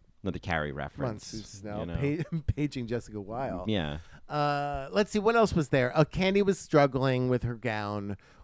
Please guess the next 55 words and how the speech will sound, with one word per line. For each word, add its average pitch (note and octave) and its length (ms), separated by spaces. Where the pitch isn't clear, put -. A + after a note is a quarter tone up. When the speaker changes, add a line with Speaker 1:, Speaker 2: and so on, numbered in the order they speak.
Speaker 2:
We A#2 100
saw A2+ 300
that. G2 560
We C3 140
saw B2 180
Jessica B2+ 600
hot C3 300
gluing A#2+ 420
things, A2+ 460
referencing A2+ 720
Kylie B2+ 340
Sonique A2+ 400
Love, D3 260
who B2 140
was E3 220
on E3 240
her C3+ 160
season, G2+ 540
which B2 200
I A2+ 120
totally D3+ 320
forgot G2 380
about E2 340
Speaker 1:
Yeah, E3 360
Speaker 2:
for - 40
the D3+ 60
Speaker 1:
I, A3+ 140
Speaker 2:
season C3+ 220
two. E3+ 200
Speaker 1:
I A3+ 140
always F#4 220
have G#3 120
to - 80
kinda C#3+ 200
do A#2+ 120
that A2+ 140
thing A#2+ 120
of, G#2 80
like, F#2 140
season A#3+ 300
two F3 160
or D3 60
season B2 320
three, C#3+ 240
season - 320
two D#3 160
or A#2+ 60
season F#2 420
three. E2 220
I D#2 40
have G2+ 140
to - 60
kind B2+ 160
of, G2 100
like, F2 220